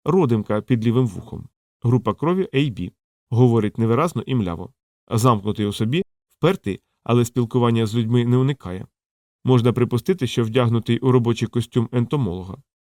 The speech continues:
Приклеєне зверху фото анфас, зроблене два місяці тому.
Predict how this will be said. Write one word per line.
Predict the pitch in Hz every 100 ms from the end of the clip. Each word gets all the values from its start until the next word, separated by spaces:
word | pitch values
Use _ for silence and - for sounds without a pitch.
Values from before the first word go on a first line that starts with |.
| _
Приклеєне | 123 120 123 113 113
зверху | 107 113 110 110
фото | 143 139 -
анфас, | 117 110 160 180 _ _ _
зроблене | 101 127 175 131 110
два | 104 127
місяці | 143 110 113 110
тому. | 110 101 87